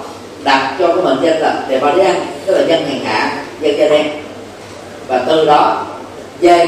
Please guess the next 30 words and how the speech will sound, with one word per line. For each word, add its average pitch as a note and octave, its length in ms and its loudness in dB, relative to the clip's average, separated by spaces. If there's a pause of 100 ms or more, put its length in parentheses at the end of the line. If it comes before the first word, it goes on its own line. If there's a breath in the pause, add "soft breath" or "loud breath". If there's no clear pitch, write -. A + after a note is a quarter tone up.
cấp - 120 6 (160)
gồm - 120 4 (100)
có E3 60 2
bốn F#3+ 520 4
phương F3 180 4
diện: B2+ 300 2 (520)
vua E3+ 140 6 (100)
chúa, A#3 340 6 (520)
à, A#2 100 -2 (100)
tôn E3+ 180 4
giáo, F#3 480 4 (380)
thương E3+ 200 2
gia F3 420 4 (380)
và C3 500 4 (300)
gia D#3+ 140 2
ô F3 120 2
xin, G3+ 340 0 (1000)
à, A#2 60 0 (140)
được D3+ 380 6 (180)
người C#3+ 320 6
Ấn - 200 -2
Độ - 360 4 (320)
dùng C#3+ 280 6
là - 200 0
chữ - 140 2 (160)
Vana, - 500 0 (680)
V C#3+ 40 2 (360)
A D3+ 360 0 (200)
N - 20 -2 (460)
N C#3 40 0